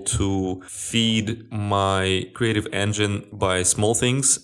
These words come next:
For example, lately it's been very easy because of the generative A I services such as Midjourney.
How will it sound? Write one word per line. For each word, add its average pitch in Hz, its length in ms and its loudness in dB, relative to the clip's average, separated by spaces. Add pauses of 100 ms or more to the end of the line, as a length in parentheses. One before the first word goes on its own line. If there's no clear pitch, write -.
For 104 140 -2
example, 101 420 -2
lately 107 380 2
it's 98 240 -4
been 95 240 -2
very 104 240 2
easy 104 480 0
because 98 720 0
of 92 300 -2
the 92 340 2
generative 98 800 -2
A 95 160 2
I 98 340 0
services 117 580 2
such - 300 2
as 95 80 -2
Midjourney. 101 640 0